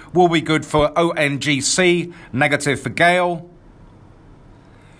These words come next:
Grill strong results yesterday. I think that's the sixth,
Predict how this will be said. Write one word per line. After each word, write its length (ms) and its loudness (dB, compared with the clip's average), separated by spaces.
Grill 320 4
strong 380 0
results 480 -2
yesterday. 480 0
I 80 2
think 260 -8
that's 300 -6
the 80 -8
sixth, 680 -2